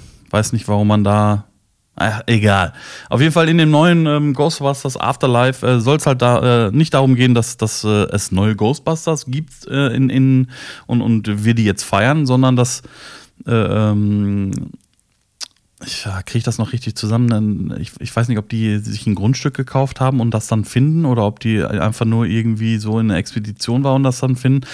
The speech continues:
Auf jeden Fall finden die halt, äh, Sachen von den, äh, von den Ghostbusters und, ähm,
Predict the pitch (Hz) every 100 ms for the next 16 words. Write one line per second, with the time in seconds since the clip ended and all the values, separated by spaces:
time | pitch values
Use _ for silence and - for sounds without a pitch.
0 | - - 135 156 160 139 123 170 185 147
1 | 135 - 131 131 131 - - - - 110
2 | 104 104 69 95 113 120 110 110 104 98
3 | 98 101 98 - 92 98 95 87 85 110
4 | 107 95 90 - 82 104 90 92 92 85
5 | 80 69 87 90 117 82 95